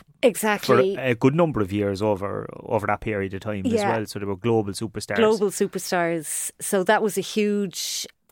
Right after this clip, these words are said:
Speaker 1: kind of landmark moment for the company, and also it was profitable and all that, so worked really well. We did it again in two thousand and eight, also brought them back to Scotland.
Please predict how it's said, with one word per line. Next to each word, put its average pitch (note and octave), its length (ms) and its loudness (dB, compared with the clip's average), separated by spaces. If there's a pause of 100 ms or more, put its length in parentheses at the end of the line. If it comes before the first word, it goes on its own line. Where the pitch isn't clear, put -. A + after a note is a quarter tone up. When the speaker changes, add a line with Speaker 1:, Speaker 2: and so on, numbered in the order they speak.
Speaker 1:
kind F#3+ 200 2
of F3 40 2
landmark F3 800 2
moment F3 300 2
for E3+ 220 -2
the - 160 -4 (140)
company, F3 680 -2 (140)
and F3 160 2
also F3 300 0
it - 20 -4
was D3 220 -8 (120)
profitable E3 500 -2
and D#3+ 120 0
all D#3 80 0
that, D#3+ 120 -4
so F3 120 -4
worked F3 260 -2
really D#3+ 160 -4
well. D#3 380 -2 (560)
We F3+ 120 0
did F#3+ 180 2
it F#3 80 -4
again F#3+ 520 2 (240)
in F3+ 140 2
two - 220 -4
thousand D#3+ 720 -2 (100)
and D#3+ 340 -2 (100)
eight, F#3+ 380 -2 (120)
also F#3 320 0
brought E3 300 -2
them F3 100 -2
back F3+ 220 2
to - 100 -14
Scotland. E3 680 -2